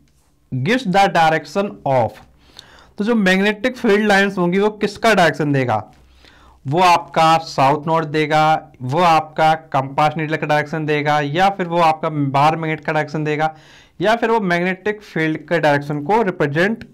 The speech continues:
करेगा। तो देखिए, जो मैग्नेटिक फील्ड लाइंस होती हैं,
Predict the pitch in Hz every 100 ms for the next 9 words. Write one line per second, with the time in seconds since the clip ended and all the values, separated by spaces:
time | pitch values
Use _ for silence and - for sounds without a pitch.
0 | _ - 156 143 127 110 104 - _ -
1 | - - _ 214 220 254 254 202 185 190
2 | 208 208 - 240 240 - 202 208 180 180
3 | 214 214 156 147 156 151 170